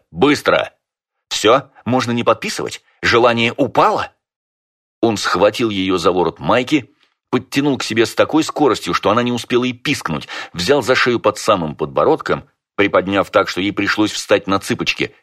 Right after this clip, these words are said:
не отрывая бешеного взгляда от злых зеленых глаз, нащупал левой рукой злополучные бумаги, смял их в комок и засунул ей в вырез.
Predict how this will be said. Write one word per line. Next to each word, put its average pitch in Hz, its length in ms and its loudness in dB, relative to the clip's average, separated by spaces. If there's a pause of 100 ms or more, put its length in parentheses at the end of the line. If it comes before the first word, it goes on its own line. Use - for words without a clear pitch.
(220)
не 85 180 0
отрывая 127 460 4
бешеного 107 560 0
взгляда 101 560 2
от 92 100 -2
злых 104 340 -2
зеленых 87 360 -2
глаз, 101 400 0 (440)
нащупал 123 640 2
левой 117 300 4
рукой 120 300 2
злополучные 104 680 0
бумаги, 110 580 0 (280)
смял 120 500 0
их 107 160 -2
в - 120 -8
комок 131 400 2
и 151 100 -2
засунул 117 520 0
ей 95 200 -2
в 73 240 -12
вырез. 82 400 -4